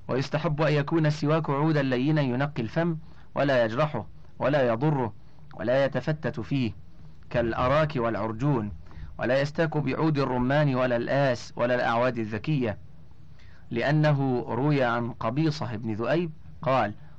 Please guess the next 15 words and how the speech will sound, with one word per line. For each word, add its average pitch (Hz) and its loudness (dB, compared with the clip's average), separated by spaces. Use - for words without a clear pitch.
"قال 135 2
رسول 135 -2
الله 135 2
صلى 123 -4
الله 123 2
عليه 117 0
وسلم: 113 0
لا 139 2
تخللوا 147 2
بعود 135 2
الريحان 127 2
ولا 123 2
الرمان، 117 0
فإنهما 131 2
يحركان 123 0